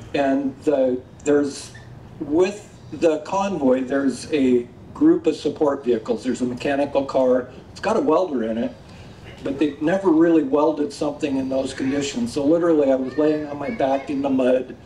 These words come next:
under this vehicle, welding the front differential. It had a hole knocked in it. And it's very thin metal. If you've ever done any of that kind of stuff, it's hard to do.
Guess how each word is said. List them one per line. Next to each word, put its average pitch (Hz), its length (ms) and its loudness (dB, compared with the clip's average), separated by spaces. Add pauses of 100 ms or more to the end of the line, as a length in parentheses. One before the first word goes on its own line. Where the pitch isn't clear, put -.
(180)
under 139 240 0
this 131 280 -2
vehicle, 131 640 2
welding 139 460 0
the 131 80 -2
front 147 300 -4
differential. 127 680 0
It 110 80 -4
had 127 200 -2
a 110 160 -2 (160)
hole 156 240 2
knocked 113 340 -4
in 110 140 0
it. 117 140 -6 (680)
And 127 420 -2 (100)
it's - 220 -8
very 170 400 2
thin 151 340 -4
metal. 135 360 0
If 131 160 -12
you've 131 140 -2
ever 147 220 2
done 143 220 -4
any 135 220 -8
of 127 80 -4
that 123 200 -4
kind 127 160 -6
of 113 60 -10
stuff, 113 320 -4
it's 107 140 -14
hard 123 240 0
to 107 60 -8
do. 113 460 0